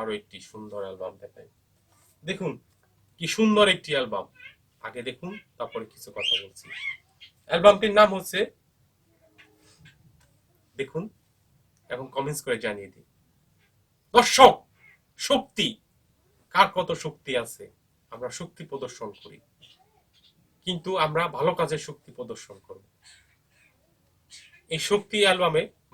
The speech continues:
বাংলার বেশ কয়েকজন বরেণ্য গুণী মানুষ কণ্ঠ দিয়েছে, আপনারা দেখতে পাচ্ছেন। দর্শক, এটিও প্রিন্স মাহমুদ স্যারের সুরের অ্যালবাম। তখন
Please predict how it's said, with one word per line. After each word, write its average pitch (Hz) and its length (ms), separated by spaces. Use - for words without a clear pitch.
বাংলার 151 320
বেশ 139 180
কয়েকজন 123 360
বরেণ্য 156 280
গুণী 131 220
মানুষ 107 200
কণ্ঠ 113 160
দিয়েছে, 104 280
আপনারা 104 300
দেখতে - 240
পাচ্ছেন। - 300
দর্শক, 208 260
এটিও 196 260
প্রিন্স 202 220
মাহমুদ 165 360
স্যারের 135 280
সুরের 135 280
অ্যালবাম। 120 320
তখন 190 240